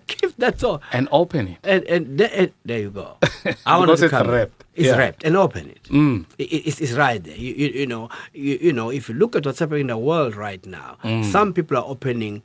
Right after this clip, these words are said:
Speaker 1: the gift for other people.
Speaker 2: Come on.
Speaker 1: You see,
Speaker 2: <laughs>
Speaker 1: naturally,
Speaker 2: Come on.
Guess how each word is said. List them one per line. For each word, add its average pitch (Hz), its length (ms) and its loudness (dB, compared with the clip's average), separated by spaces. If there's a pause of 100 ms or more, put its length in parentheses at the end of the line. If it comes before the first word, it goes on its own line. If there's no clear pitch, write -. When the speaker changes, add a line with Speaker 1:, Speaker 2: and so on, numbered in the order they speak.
(180)
Speaker 1:
the 104 280 -10
gift 123 240 -10
for - 180 -10
other 160 200 -4
people. - 340 -20 (280)
Speaker 2:
Come 113 280 2
on. 78 120 -8 (120)
Speaker 1:
You 107 460 -10
see, 104 280 -8
Speaker 2:
<laughs> 131 120 -8
Speaker 1:
naturally, 160 520 0
Speaker 2:
Come 107 240 0
on. 85 140 -8